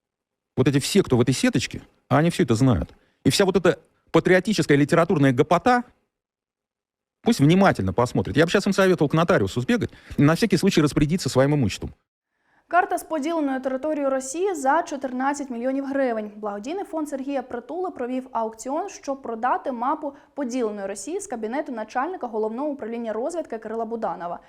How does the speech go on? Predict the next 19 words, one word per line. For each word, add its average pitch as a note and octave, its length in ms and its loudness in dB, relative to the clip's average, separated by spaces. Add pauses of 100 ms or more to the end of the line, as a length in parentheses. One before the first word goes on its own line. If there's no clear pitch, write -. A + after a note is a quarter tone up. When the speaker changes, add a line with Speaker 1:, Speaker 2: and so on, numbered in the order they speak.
(200)
Speaker 2:
Новий C4 240 -4
власник D#4+ 460 -2
вніс D4 260 -6
за C4 120 -4
неї B3 300 -6 (200)
чотирнадцять A#3 600 -6
мільйонів G#3+ 300 -8
гривень. D4 580 -6
Виручені D4+ 460 -6
кошти C#4 380 -8
підуть C4 280 -12
на A3+ 100 -10
закупівлю B3+ 520 -8
п'яти A3 380 -8
безпілотних C4 840 -8
комплексів D4 520 -8 (280)
для B3 160 -4
штурмових D4+ 640 -4
спецпідрозділів A3 800 -10